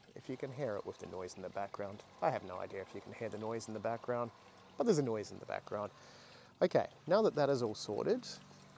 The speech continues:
I did notice my potatoes are dodgy as well. So we're gonna jump out of the cage around there. And my poor, poor potatoes. Look at that. So obviously there are, oh, there's even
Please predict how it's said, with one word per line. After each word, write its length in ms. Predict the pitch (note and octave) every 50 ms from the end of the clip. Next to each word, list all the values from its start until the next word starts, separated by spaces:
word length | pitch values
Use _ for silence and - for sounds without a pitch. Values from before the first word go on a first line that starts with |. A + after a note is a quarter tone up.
| - -
I 80 | - A2+ A2 -
did 380 | F#3 F#3 C3 A#2 D3+ A3 C#4+ - - - - - - E3 C3 B2+
notice 420 | C3 C#3+ D3 B2 A#2+ - - -
my 80 | A2+ A2
potatoes 540 | - - - C3+ A#2+ A2+ A2 A2 G#2+ - - -
are 80 | A2
dodgy 340 | G#2+ A2+ G#2+ G#2+ G#2+ G#2 G2
as 140 | - G2 -
well. 260 | A2 B2+ B2 G2+ -
So 140 | - - -
we're 80 | - A2+
gonna 160 | A#2+ A#2 G#2+
jump 360 | G#2 A2+ C3+ C3 D#3+ - - - - - - - -
out 120 | F#3 G#3
of 60 | F3
the 60 | B2+ A2+
cage 400 | - A2+ A#2 A#2+ A#2+ A#2 - - _ - - -
around 280 | G#2+ G#2 G2+ F#2+ F#2
there. 240 | F#2+ G#2+ A2 G#2 - - - - - - - - - - - - -
And 180 | - G#2+ G2+
my 140 | F#2+ F#2+ F#2 - -
poor, 380 | - - C3+ C3+ C#3 C#3+ - -
poor 280 | - - A#2+ A2 G#2+ G#2
potatoes. 960 | - - - - - G#2+ G#2+ G#2+ G#2 G2+ G#2 G#2 G2+ G2+ G2 - - - - - - -
Look 460 | A2 A#2 A#2 B2+ C#3 D#3+ G3 - - -
at 160 | - C3+ B2+ - - A#2
that. 300 | A2 G#2+ G#2 G2+ G#2 - -
So 300 | - - - A2 A2 A2 -
obviously 600 | - D#3 F#3 F#3 E3+ D3 - - - C3 C3 B2+
there 280 | A#2+ A2 A#2 A2+ A2 G2+ -
are, 360 | G#2+ G#2+ G#2+ G#2+ G#2 G#2 G#2 - - - - - - - - - - -
oh, 40 | - -
there's 180 | - A2 - - -
even 260 | - G3+ - -